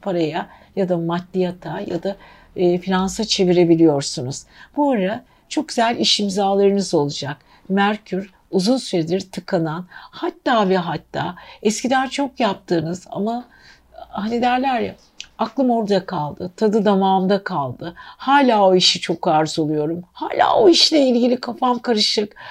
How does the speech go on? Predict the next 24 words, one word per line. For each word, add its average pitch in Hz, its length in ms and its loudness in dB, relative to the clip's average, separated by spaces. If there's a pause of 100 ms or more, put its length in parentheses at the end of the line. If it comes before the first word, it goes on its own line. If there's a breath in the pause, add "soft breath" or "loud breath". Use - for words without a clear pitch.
(160 loud breath)
hala 294 560 2
o 214 300 0 (180)
işlerdeyim." 190 920 0
dediğiniz 226 500 2
işler 214 420 -2 (320 loud breath)
tekrar 165 400 0
sizi 175 300 -4
arayacak, 170 680 2
tekrar 175 400 -2
sizin 170 600 -2
ayağınıza 160 720 -4 (320 loud breath)
büyük 220 240 -2
fırsatlarla 160 720 -2
gelecek. 170 540 2 (340 loud breath)
Evet, 247 240 2
birazcık 226 480 2
parasal 208 440 -2
konularda 185 640 -2
dikkatli 165 600 -2 (100)
et-, - 300 -4
olmanız 156 500 -2
gerekiyor. 156 520 0 (440 loud breath)
Bazı 214 460 -2
olayları, 160 760 -4